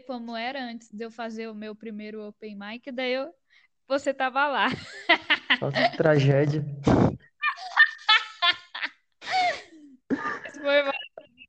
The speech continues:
Speaker 1: é bem estranho, é da hora isso. É
Speaker 2: Bem
Speaker 1: legal.
Speaker 2: estranho.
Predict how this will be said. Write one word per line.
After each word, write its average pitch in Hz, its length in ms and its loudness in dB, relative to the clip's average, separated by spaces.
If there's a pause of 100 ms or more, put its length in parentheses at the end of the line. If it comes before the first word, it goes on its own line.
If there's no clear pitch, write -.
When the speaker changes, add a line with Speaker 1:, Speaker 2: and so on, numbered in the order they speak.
(260)
Speaker 1:
é 254 60 -4
bem 247 300 2
estranho, 254 840 0
é 220 160 -2
da 226 260 -4
hora 214 260 -6
isso. - 300 -16 (320)
É - 40 -2
Speaker 2:
Bem 170 160 6
Speaker 1:
legal. 170 120 2 (120)
Speaker 2:
estranho. 156 360 6